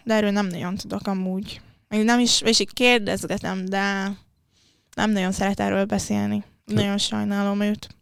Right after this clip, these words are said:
Speaker 2: Na, akkor tart is attól, hogy fog e-, ezzel történni majd.
Speaker 1: Mindig
Speaker 2: Úgyhogy
Speaker 1: az
Speaker 2: nem
Speaker 1: jön,
Speaker 2: azért.
Speaker 1: a-, mikor van a bíróság, utána hozzá sem lehet szólni.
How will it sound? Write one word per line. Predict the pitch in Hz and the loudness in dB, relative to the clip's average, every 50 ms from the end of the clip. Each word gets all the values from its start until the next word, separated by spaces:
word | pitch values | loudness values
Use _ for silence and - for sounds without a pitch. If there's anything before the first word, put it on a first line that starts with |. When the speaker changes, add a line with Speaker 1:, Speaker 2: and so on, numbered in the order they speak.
| _ | _
Speaker 2:
Na, | - 110 104 | -2 0 0
akkor | 98 - - 101 - - - - | 2 2 2 0 0 -4 -4 0
tart | - 95 - - | 0 0 2 2
is | - | 2
attól, | 98 90 - 92 | 2 4 4 4
hogy | 87 85 | 2 2
fog | - - - | 0 0 2
e-, | 92 87 - - - 98 - - | 0 0 0 2 2 2 2 2
ezzel | - 95 - - | 0 0 0 0
történni | - - - - - 50 50 50 | 2 0 0 0 0 0 2 2
majd. | - - - - - | 4 4 4 4 4
Speaker 1:
Mindig | 220 233 240 233 226 | 4 4 6 6 6
Speaker 2:
Úgyhogy | 226 - 226 | 6 6 6
Speaker 1:
az | 220 226 | 6 6
Speaker 2:
nem | 220 | 6
Speaker 1:
jön, | 214 214 202 | 6 6 4
Speaker 2:
azért. | 202 196 | 4 2
Speaker 1:
a-, | 185 185 - | 2 0 -2
mikor | - 214 - 208 202 | -4 -2 0 2 2
van | 196 202 202 | 2 2 2
a | 202 202 | 0 0
bíróság, | 196 202 202 196 196 196 196 214 - - 233 233 233 240 247 247 - - _ _ _ | 0 2 2 4 4 4 4 4 4 6 6 6 6 6 4 2 -2 -10 _ _ _
utána | - 220 - 220 214 208 | -2 0 2 2 2 2
hozzá | 214 220 214 214 208 202 | 2 0 0 -2 -4 -6
sem | - - 202 | -6 -6 -4
lehet | 208 202 202 - | -4 -4 -4 -4
szólni. | - - 196 196 202 208 233 | -4 -2 0 0 0 0 0